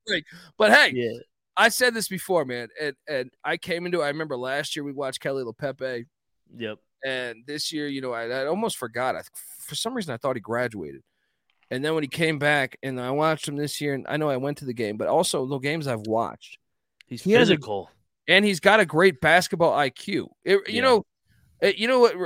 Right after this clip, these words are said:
Speaker 1: <laughs> Nathan said? Yeah, the prison strain shit, right? And, and, and, uh,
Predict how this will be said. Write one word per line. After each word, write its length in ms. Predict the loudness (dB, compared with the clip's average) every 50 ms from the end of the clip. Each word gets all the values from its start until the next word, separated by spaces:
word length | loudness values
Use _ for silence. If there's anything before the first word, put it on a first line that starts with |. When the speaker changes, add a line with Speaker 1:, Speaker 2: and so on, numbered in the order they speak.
| -2 -2 2 2
Speaker 1:
<laughs> 440 | 4 4 4 4 2 0 -2 -2 0
Nathan 380 | 2 4 4 4 4 0 -2 2
said? 240 | 4 4 4 4 2
Yeah, 140 | 0 0 0
the 100 | 0 -4
prison 360 | -2 -2 -2 0 0 -2 -4
strain 280 | -4 -4 -4 -4 -4 -6
shit, 260 | -6 -8 -10 -10 -10 -16 -20 -20 -20 -20 -18 _ 4
right? 220 | 6 6 6 6 2 _ -20 -20 -20 _ _ _
And, 320 | 2 4 4 4 4 0 -4 -12 _ _ _
and, 340 | -4 -2 0 0 -2 -4 -6 -12 _ -8
and, 360 | -4 -4 -2 -2 -2 -2 -2 0
uh, 400 | 2 4 4 4 4 2 -2